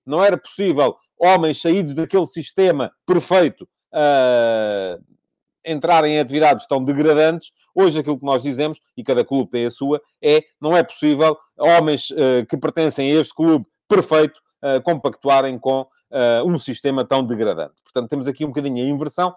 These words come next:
continua a ser uma questão de propaganda. Agora, acho que sim, acho que, eh, foi uma oportunidade perdida para definir limites sobre aquilo que se deve passar num campo de futebol.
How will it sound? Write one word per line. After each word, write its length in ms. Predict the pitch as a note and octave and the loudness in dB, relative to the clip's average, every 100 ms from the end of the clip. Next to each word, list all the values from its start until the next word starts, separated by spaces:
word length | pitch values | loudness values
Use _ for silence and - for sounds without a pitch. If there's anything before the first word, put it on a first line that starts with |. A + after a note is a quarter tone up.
| _ - | _ -10
continua 320 | E3 E3+ D3+ | -6 -2 -2
a 40 | |
ser 140 | - C#3+ | -2 -6
uma 100 | C#3 | -6
questão 220 | - C#3 | -8 -10
de 60 | |
propaganda. 540 | B2 C#3 D#3 E3+ F3+ - | -10 -6 -2 -2 -4 -6
Agora, 280 | - C3 G#2+ | -4 0 0
acho 180 | G#2+ - | -2 -6
que 40 | |
sim, 220 | - B2+ B2+ _ _ | -12 -12 -12 _ _
acho 260 | B2 A2+ - | -4 -4 -6
que, 220 | C3 C3 _ _ | -6 -6 _ _
eh, 920 | B2+ A#2+ A2+ A2 G#2+ G#2+ G#2 G2+ G2 F#2+ | -2 0 0 -2 -4 -4 -4 -6 -6 -6
foi 140 | C#3 | -4
uma 140 | B2+ B2 | -2 -4
oportunidade 420 | - B2 A#2 G#2 | -4 -6 -6 -4
perdida 380 | - B2 B2+ B2+ | -6 -4 -4 -4
para 160 | A#2+ A2+ | -6 -10
definir 240 | - A#2 | -10 -6
limites 440 | C#3+ G3 A3+ - _ | -4 -4 -6 -10 _
sobre 260 | A2+ A2 G2+ | -12 -10 -10
aquilo 140 | A#2+ | -12
que 60 | - | -10
se 80 | |
deve 100 | A#2 | -10
passar 280 | - A2+ G#2+ | -10 -10 -8
num 120 | A#2+ | -8
campo 200 | B2+ C3 | -10 -12
de 80 | B2+ | -14
futebol. 340 | _ F3 A3+ | _ -2 -2